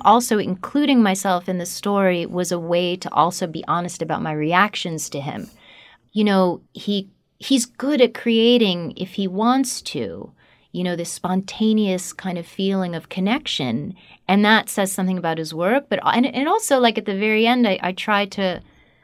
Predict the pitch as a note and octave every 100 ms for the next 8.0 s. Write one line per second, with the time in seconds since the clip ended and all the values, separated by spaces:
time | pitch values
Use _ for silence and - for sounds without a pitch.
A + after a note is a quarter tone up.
0 | - _ _ _ - F#3 F3+ F#3+ F3 F3
1 | E3+ D#3+ - - _ _ _ _ _ _
2 | - - G3 G3 F#3+ F#3+ G3 G3+ F#3 F#3+
3 | F3+ E3 D#3 - _ _ _ _ _ E3+
4 | F3+ D#3+ D3+ D3+ F3+ F3+ E3 D3 E3 D#3
5 | E3 F3 E3+ E3+ D#3+ D#3+ D3+ D3 D3+ D#3+
6 | - D3 D3+ D3 D3 C#3+ F3 E3+ D#3 D3+
7 | - D3+ D3+ D3 D3 D3 - D#3 C#3+